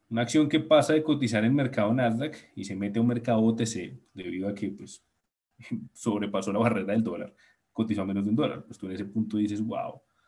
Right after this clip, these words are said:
no, pues nada, esto se fue al carajo, no puedo hacer nada", pero después empieza nuevamente a recuperarse. La diferencia es que en el intradía tú tendrías un stop loss, o,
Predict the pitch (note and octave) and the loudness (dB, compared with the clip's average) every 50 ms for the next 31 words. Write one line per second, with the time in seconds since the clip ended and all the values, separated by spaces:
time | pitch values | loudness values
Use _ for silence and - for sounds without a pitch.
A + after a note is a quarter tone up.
0 | _ _ _ - G#2 A2 A#2 A#2+ A#2+ A2 A2+ - - A2 - F#2+ G2 G#2 G#2+ G2+ | _ _ _ -6 -2 0 0 2 0 -2 -4 -6 -10 -10 -8 -6 -4 -4 -4 -4
1 | F#2 E2+ - - F#2+ - G#2 - - - - - - G#2 A2 A#2+ B2 A2+ A#2 A#2 | -6 -8 -10 -12 -14 -14 -14 -16 -14 -16 -14 -10 -4 0 2 4 4 4 2 2
2 | A2+ A2+ A2+ A2+ A2 G2+ G2 - G2 F#2+ F#2+ F2+ - G2+ G#2+ A2+ A#2 A#2 A2+ A2+ | 0 2 2 2 0 -2 -4 -6 -8 -8 -6 -6 -6 -6 -2 0 2 4 4 4
3 | A#2 A#2+ C3+ C3 - _ _ _ _ _ - F#2+ F#2 F#2 F#2 F2+ - - - F2 | 2 0 -2 -6 -12 _ _ _ _ _ -10 -6 -4 -2 -2 -4 -6 -8 -8 -8
4 | F2 D#2 F2+ E2+ D#2 - F2 F2 E2 E2+ E2+ F2 E2+ F2 F2 F2 F2 - - F2+ | -8 -8 -8 -12 -12 -12 -12 -10 -10 -10 -12 -12 -12 -14 -14 -14 -14 -14 -12 -12
5 | F2+ F#2 - - A#2+ D3+ E3 D#3+ - - - - _ _ _ _ - - - _ | -12 -12 -12 -8 -4 0 0 0 0 -2 -10 -16 _ _ _ _ -20 -20 -20 _
6 | _ - D3 C#3+ D3+ D3+ C#3+ D3 D#3 E3+ F3 F3 F#3+ A3 A3 G#3 G3 - A3+ A3+ | _ 2 4 8 8 8 8 6 4 4 4 4 4 4 4 4 4 4 4 4
7 | G#3 G3+ F#3+ E3+ D#3+ D#3 C#3 C3 C#3 C#3 C3+ C#3 D#3+ F3 F3 F#3+ F#3+ - F3+ F3 | 4 4 4 6 6 6 6 6 4 4 6 6 6 4 4 0 -2 0 0 0
8 | E3 E3+ E3+ C#3 E3 E3 D#3 C#3+ - - D#3 D#3 C3 A2+ A2+ A#2 C3 | 0 2 0 0 0 0 -2 0 0 0 0 2 2 2 2 2 0